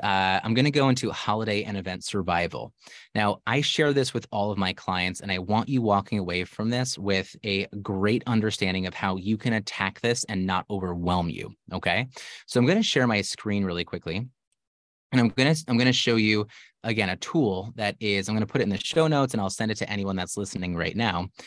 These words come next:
but I'm going to put this here for you. I'm gonna share it on the screen. So if you're listening, go in the show notes. You can download this. You can actually see it as I,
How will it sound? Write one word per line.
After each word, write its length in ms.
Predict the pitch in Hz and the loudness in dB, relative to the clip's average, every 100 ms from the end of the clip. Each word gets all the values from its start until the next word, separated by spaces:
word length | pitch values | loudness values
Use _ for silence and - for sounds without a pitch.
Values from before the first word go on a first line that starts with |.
| - - | -20 -4
but 100 | 113 | 2
I'm 120 | 113 | 4
going 220 | 110 123 135 | 6 4 2
to 100 | 131 | 0
put 160 | 120 | 0
this 140 | 113 - | 0 -2
here 200 | 104 98 | -2 -2
for 240 | - 92 | -4 -2
you. 100 | 90 | 0
I'm 80 | 92 | 0
gonna 120 | 90 | -2
share 300 | 87 - 104 | -4 -2 -2
it 80 | 101 | 0
on 160 | 87 90 | 0 -2
the 80 | |
screen. 500 | 90 - 87 - - - - - - | -4 -6 -4 -4 -6 -12 -20 -20 -14
So 200 | - - | -4 2
if 80 | 95 | 2
you're 100 | 101 | 4
listening, 540 | 123 143 135 123 117 110 | 4 4 4 4 4 2
go 120 | 117 | 2
in 40 | 117 | 2
the 80 | |
show 200 | 117 110 | 2 2
notes. 260 | 107 104 98 | 2 0 -2
You 80 | 92 | -4
can 120 | 92 | -2
download 440 | 95 95 95 92 | 0 0 -2 -2
this. 320 | 92 92 90 - | -2 -2 -4 -6
You 100 | 90 | -6
can 140 | 90 | -2
actually 380 | 87 - - 92 | -2 -4 -6 -4
see 240 | - 92 | -2 0
it 80 | 90 | 0
as 200 | 92 85 | -2 -2
I, 160 | 87 | -2